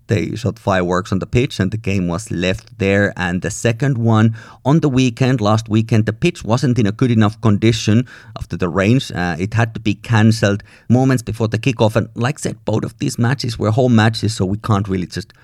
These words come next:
shrug them off. The situation as it is, is that there is supposed to be a five thousand people capacity small stadium as part of the new training center in Poissy,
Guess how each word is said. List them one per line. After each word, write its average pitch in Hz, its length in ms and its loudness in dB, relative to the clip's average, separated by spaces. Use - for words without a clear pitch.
shrug - 460 -6
them 98 160 0
off. - 320 -4
The 113 80 2
situation 113 840 2
as 101 180 -4
it 104 120 0
is, 95 380 -4
is 92 220 -4
that - 280 -4
there 101 160 2
is 101 160 -2
supposed 156 460 -2
to 117 80 -8
be 113 320 0
a 107 140 0
five 117 480 -2
thousand 107 640 0
people 107 400 0
capacity 110 640 -2
small 107 340 2
stadium 101 580 0
as 101 120 -4
part 101 320 -2
of 92 140 -8
the 95 60 -2
new 104 180 2
training 101 420 0
center 107 380 0
in 101 120 0
Poissy, 127 500 -2